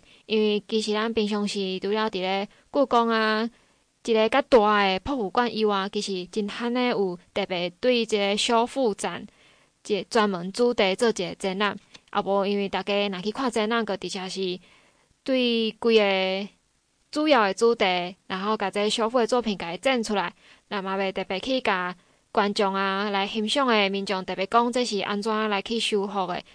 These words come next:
大家看到的只是有一百度放伫遐。即届是特别甲大家介绍讲，这一度是经过安怎款的拍拼，背后是安怎一步一步来用出来的，会当互大家知影，你看到去欣赏到的这幅图，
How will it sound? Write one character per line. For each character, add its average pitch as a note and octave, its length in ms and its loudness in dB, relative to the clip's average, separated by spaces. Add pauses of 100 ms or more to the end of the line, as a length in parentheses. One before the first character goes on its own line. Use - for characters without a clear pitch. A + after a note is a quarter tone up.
大 F#3+ 100 -6
家 G3+ 100 0
看 G3 220 -6
到 G3 80 -4
的 F#3 100 -2
只 A#3 120 -6
是 A3+ 160 0
有 F#3 160 -2
一 F3+ 160 -10
百 A#3 120 0
度 F#3 220 0
放 F3 180 -12
伫 - 140 -16
遐。 F#3 260 -8 (520)
即 C4 100 -4
届 C4+ 260 2
是 G#3+ 180 -4
特 F#3 160 -4
别 F#3 220 -2 (400)
甲 F#3 220 -2
大 F#3+ 80 -4
家 G3 140 -4
介 C4 160 -2
绍 G#3+ 180 0
讲， A3 320 4 (180)
这 C#4 240 2
一 B3 40 2
度 F#3 340 0
是 F#3 380 -6 (360)
经 A#3 220 -2
过 D4 100 6
安 B3+ 280 6
怎 A#3+ 140 2
款 C4 220 -2
的 G3+ 220 -2
拍 B3 240 -2
拼， F#3 180 0 (160)
背 G3+ 220 0
后 G3+ 260 2
是 G#3+ 200 -4
安 G#3 160 -2
怎 A3 280 0
一 G#3 80 -4
步 G3+ 220 0
一 F#3+ 80 -6
步 F#3 220 -2
来 E3+ 160 -4
用 F#3+ 200 -2
出 G#3 140 -4
来 E3 180 -2
的， G3+ 160 -6 (280)
会 G#3 80 -2
当 A#3+ 120 4
互 A#3+ 140 0
大 F#3 100 -2
家 G3 220 0
知 G3 220 -4
影， A#3+ 240 0 (320)
你 B3+ 120 0
看 A3 280 -2
到 G3 240 2
去 C4 120 -6
欣 A#3 200 -2
赏 C#4 200 -2
到 A3+ 100 2
的 F#3 100 0
这 A3+ 100 0
幅 A3 200 2
图， F3+ 300 -2